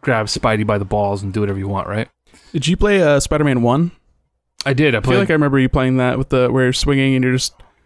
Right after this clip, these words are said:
Speaker 2: throwing webs into the sky.
Speaker 1: Mm-hmm.
Speaker 2: It's, it's super foggy.
Speaker 1: Into the
Speaker 2: And you
Speaker 1: fog,
Speaker 2: land
Speaker 1: yeah.
Speaker 2: against a wall and crawl up. <laughs>
Speaker 1: Yeah.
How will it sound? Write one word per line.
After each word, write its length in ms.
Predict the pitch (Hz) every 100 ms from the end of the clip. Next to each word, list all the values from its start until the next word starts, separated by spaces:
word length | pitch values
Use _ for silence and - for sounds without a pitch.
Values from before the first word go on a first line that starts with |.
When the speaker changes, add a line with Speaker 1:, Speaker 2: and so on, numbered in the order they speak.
| _ _ _ _ -
Speaker 2:
throwing 300 | 156 143 131
webs 300 | 131 139 139
into 140 | 135
the 80 | 139
sky. 420 | - 135 135 143
Speaker 1:
Mm-hmm. 360 | 143 135 156 175 - 156
Speaker 2:
It's, 260 | 147 143 - -
it's 140 | 147
super 160 | 165 147
foggy. 460 | - 135 139 143
Speaker 1:
Into 60 | 147
the 80 | 151
Speaker 2:
And 120 | 147
you 60 | 143
Speaker 1:
fog, 240 | - 143
Speaker 2:
land 220 | 131 143 135
Speaker 1:
yeah. 200 | 151 147
Speaker 2:
against 200 | 156 170
a 40 |
wall 260 | 139 143 147
and 100 | 143
crawl 320 | - 147 143
up. 180 | 135 147 -
<laughs> 40 | - - -
Speaker 1:
Yeah. 280 | 127 135